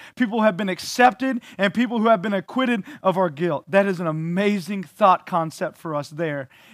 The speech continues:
in verses twenty-one and twenty-two. Just the contrast that happens between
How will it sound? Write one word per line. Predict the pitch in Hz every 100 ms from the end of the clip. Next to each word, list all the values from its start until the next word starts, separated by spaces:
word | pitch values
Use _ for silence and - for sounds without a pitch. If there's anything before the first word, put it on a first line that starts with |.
| -
in | 165
verses | 165 175 - 147
twenty-one | - 180 165 151 151 135 123 _ _
and | 156 135
twenty-two. | 160 151 135 170
Just | 139 175 220 -
the | 196 156
contrast | - - 226 240 233 - 214 175 294 - - _ - _
that | 196 190
happens | 185 214 220 185 151
between | 143 - 190 175